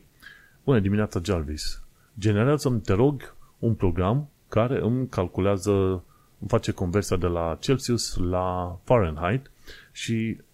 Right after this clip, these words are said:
vreau ca ăsta să fie compatibil cu web-ul și vreau să fie și pe aplicațiile mobile și, bineînțeles, am nevoie să fie și ceva pentru varianta de desktop.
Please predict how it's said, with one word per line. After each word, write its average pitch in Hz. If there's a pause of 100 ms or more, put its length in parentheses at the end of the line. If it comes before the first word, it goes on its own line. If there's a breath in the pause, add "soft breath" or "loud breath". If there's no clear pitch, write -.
(220)
vreau 113
ca 101
ăsta 113
să 107
fie 104
compatibil 90
cu 98
web-ul 135
și 131
vreau 107
să 110
fie 98
și -
pe 87 (960 soft breath)
aplicațiile 90
mobile 95 (260 loud breath)
și, -
bineînțeles, 120
am 113
nevoie 107
să 107
fie 110
și -
ceva 101
pentru 95
varianta 87
de 85 (340)
desktop. 90